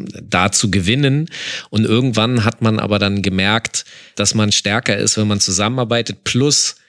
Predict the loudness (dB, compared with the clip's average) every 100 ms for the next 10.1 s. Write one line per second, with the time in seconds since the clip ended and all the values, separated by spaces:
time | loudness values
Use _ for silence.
0 | -10 -2 0 0 0 -2 0 0 0 0
1 | 0 -2 -2 0 0 0 0 0 -2 -2
2 | -2 0 -2 -4 -10 -10 -4 -2 0 0
3 | -2 -2 0 2 0 0 0 2 2 0
4 | -2 -2 -2 0 -2 -2 -2 0 0 -4
5 | -12 -20 -14 -4 -2 0 0 -2 -2 0
6 | 2 0 0 0 2 2 0 -4 -4 0
7 | 0 2 0 0 0 0 0 0 -2 -2
8 | -2 0 0 0 0 0 0 -2 -2 -2
9 | -2 -2 -4 -2 0 0 -2 0 0 0
10 | -2